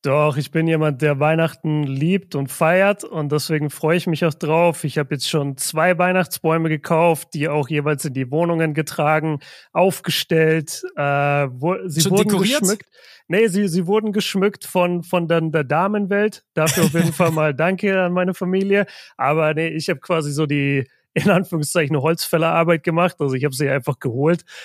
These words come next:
Speaker 1: Ich habe
Speaker 2: Ja,
Speaker 1: sie jetzt
Speaker 2: ja.
Speaker 1: nicht selber gefällt. Habe ich aber auch mal gemacht. Das war eine sehr geile Erfahrung auf so einem Feld, wo du das machen durftest.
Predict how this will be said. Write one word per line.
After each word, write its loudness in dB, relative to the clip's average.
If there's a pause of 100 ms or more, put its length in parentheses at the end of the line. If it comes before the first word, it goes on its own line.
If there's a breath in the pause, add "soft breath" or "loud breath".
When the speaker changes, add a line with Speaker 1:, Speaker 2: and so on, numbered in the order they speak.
Speaker 1:
Ich -12
habe 2
Speaker 2:
Ja, 2
Speaker 1:
sie 2
jetzt -4
Speaker 2:
ja. 0
Speaker 1:
nicht 0
selber 0
gefällt. 0
Habe 2
ich 0
aber 2
auch 2
mal 0
gemacht. 0
Das -4
war 0
eine 0
sehr 0
geile 0
Erfahrung -2
auf -4
so -2
einem -4
Feld, -2
wo 0
du -4
das -6
machen -6
durftest. -6